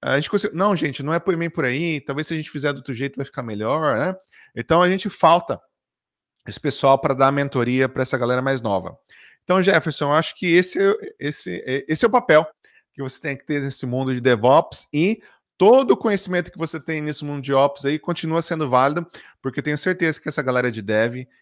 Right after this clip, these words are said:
essa galera de Ops não conhece, né? Não tem todas as, as, as cicatrizes que você tem, ah, passando por essas batalhas.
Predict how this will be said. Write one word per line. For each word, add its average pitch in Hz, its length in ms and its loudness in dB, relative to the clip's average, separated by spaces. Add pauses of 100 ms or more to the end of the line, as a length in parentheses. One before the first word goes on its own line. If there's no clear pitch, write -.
(120)
essa 113 240 -8
galera 110 400 0
de 101 120 -4
Ops 110 480 2
não 123 380 -2
conhece, 131 680 -2 (240)
né? 113 180 -4
Não 127 160 -2
tem 139 140 -4
todas 147 280 -4
as, 151 360 -4
as, 110 460 -6 (360)
as 107 100 -8
cicatrizes 156 760 -4
que - 100 -18
você 123 260 -6
tem, 139 340 -4 (380)
ah, 127 220 -4
passando 123 400 -2
por 123 120 -4
essas 123 240 -6
batalhas. 92 640 -4